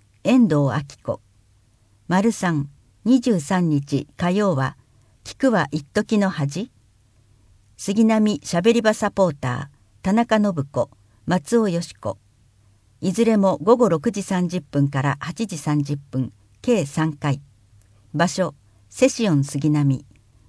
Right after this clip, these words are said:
対象、不登校、引きこもりに悩む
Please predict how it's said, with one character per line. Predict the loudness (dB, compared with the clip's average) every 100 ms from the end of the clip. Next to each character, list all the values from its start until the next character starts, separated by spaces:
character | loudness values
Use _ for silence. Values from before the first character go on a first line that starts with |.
| _ -4
対 | -2 -2
象、 | -2 -4 -4 -8 _ _ _
不 | -20 2
登 | 2 2
校、 | 0 -4 -4 -8 _ _
引 | -16
き | -12 0
こ | 2
も | 4
り | 2 0
に | 0
悩 | 0 0
む | -2 -2